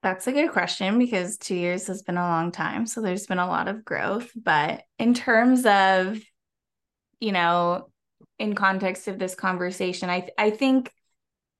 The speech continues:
one of the biggest things that I've realized is, like, you know, similar to, like, a fitness journey, that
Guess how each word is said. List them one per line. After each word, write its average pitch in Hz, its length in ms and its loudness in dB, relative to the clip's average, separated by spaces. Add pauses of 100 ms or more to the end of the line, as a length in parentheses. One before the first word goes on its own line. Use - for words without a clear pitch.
(160)
one 226 200 2
of 247 160 0
the 247 100 2
biggest 214 560 -2
things 202 300 -4
that 190 220 -2
I've 190 320 -2
realized 214 760 0
is, 190 180 -8
like, 175 400 -2 (540)
you 214 100 -6
know, 175 260 0
similar 269 380 -2
to, 247 120 -6
like, 190 120 -2
a 180 80 -6
fitness 180 340 -10
journey, 170 360 -4
that 180 320 2